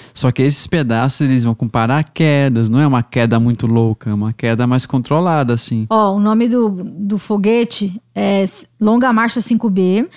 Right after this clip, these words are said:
Speaker 2: levou o espaço núcleo do futura estação chinesa. Ele tem dezesseis vírgula seis metros de comprimento e quatro vírgula dois de diâmetro. É pequeno.
Speaker 1: É, é tipo um ônibus, será?
Speaker 2: Hã?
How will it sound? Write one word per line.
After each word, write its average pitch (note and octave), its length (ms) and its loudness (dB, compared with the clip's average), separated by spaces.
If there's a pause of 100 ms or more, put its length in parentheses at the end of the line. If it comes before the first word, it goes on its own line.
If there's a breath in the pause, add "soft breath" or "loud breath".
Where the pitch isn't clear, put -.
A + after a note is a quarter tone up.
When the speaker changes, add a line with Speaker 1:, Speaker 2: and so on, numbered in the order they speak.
(120)
Speaker 2:
levou A3 260 2
o B3+ 40 2
espaço A#3 380 0
núcleo B3 320 2
do G#3 140 0
futura C4 380 0
estação B3 340 0
chinesa. A#3 880 0 (140)
Ele G#3 160 4
tem A3+ 260 2
dezesseis A3 720 0
vírgula C#4 380 2
seis C4 400 0
metros A3+ 580 2
de G#3 80 -2
comprimento A3+ 640 0
e C4+ 80 -2
quatro B3+ 420 0
vírgula B3+ 300 0
dois A3+ 260 0
de C4 260 -4
diâmetro. G3+ 480 0
É F3 100 -6
pequeno. A#3+ 600 -2 (140)
Speaker 1:
É, A2+ 100 -4 (220)
é A#2+ 60 -2
tipo - 200 -4
um A2 120 2
ônibus, B2 420 2
será? C#3+ 400 -2 (200)
Speaker 2:
Hã? A#3 260 0